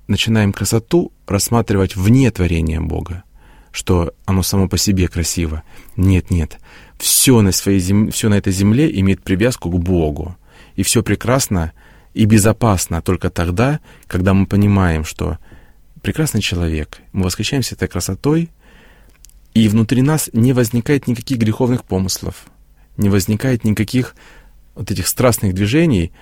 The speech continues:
а если и возникает, то мы быстренько себя отводим к тому, что эта красота, источник неё — Бог, и мы должны в этом всём увидеть красоту замысла Бога о человеке.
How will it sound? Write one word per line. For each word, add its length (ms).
а 100
если 220
и 40
возникает, 720
то 80
мы 120
быстренько 520
себя 280
отводим 380
к 40
тому, 420
что 380
эта 220
красота, 540
источник 440
неё — 160
Бог, 440
и 120
мы 120
должны 400
в 40
этом 220
всём 360
увидеть 460
красоту 440
замысла 560
Бога 320
о 60
человеке. 640